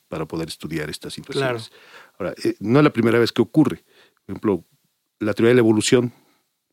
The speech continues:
Speaker 1: planteada por Darwin, este, tiene muchas evidencias precisamente lo que ocurre en los sistemas de producción,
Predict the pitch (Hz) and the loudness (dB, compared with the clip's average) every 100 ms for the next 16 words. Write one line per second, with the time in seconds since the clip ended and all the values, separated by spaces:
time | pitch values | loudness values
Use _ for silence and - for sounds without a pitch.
0 | _ - 165 110 104 117 110 107 107 101 | _ -6 -2 -2 2 2 2 2 -2 -4
1 | _ _ _ _ _ _ 101 - - 95 | _ _ _ _ _ _ -16 -16 -6 -4
2 | 92 90 92 - _ _ _ _ _ _ | -2 -2 -4 -8 _ _ _ _ _ _
3 | _ _ - 123 123 123 - 131 127 139 | _ _ 0 4 6 4 2 2 4 4
4 | 147 135 127 110 117 135 131 - 117 101 | 2 2 0 2 4 4 4 4 2 2
5 | - - _ _ _ _ - 104 110 117 | -4 -6 _ _ _ _ -2 -2 2 2
6 | 117 117 101 85 98 - 113 120 104 95 | 4 4 2 4 0 4 4 4 2 0
7 | - - 104 101 101 - - 98 98 104 | -4 -2 0 0 0 -4 -4 -6 -2 -2
8 | 101 160 165 | 0 -2 -2